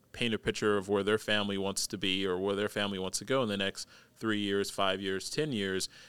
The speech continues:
and you're planning along with them. Um, I think it's really, really exciting. It's, it, for me, it's really exciting to help someone buy their first condo and then three years later, help them buy their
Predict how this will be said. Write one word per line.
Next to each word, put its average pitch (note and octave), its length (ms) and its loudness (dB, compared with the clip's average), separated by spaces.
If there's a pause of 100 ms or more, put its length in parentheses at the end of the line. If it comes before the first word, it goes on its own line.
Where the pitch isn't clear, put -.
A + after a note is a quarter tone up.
(120)
and G#2+ 100 -4
you're G2+ 120 0
planning A#2 500 0
along G2 380 0
with G2 200 -2
them. C#3 300 -4 (480)
Um, F#2 600 0 (160)
I G#2 80 -2
think G#2+ 180 -4
it's G2+ 160 -4
really, G#2+ 180 4
really G2 180 4
exciting. F#2 440 2
It's, G#2+ 320 0
it, G#2 100 -8
for A2 160 0
me, B2 340 4
it's G#2 200 0
really A2+ 340 4
exciting G2+ 540 0
to G2 400 -2 (320)
help C3 280 2
someone B2 760 0
buy A2 260 4
their A2 160 4
first G#2+ 400 -2
condo A#2+ 640 0 (560)
and A2 100 -4
then G#2 120 -2
three A#2+ 260 -2
years G#2+ 280 0
later, G#2+ 320 4
help G#2 280 -4
them G#2+ 160 -2
buy G#2 180 2
their G#2 300 0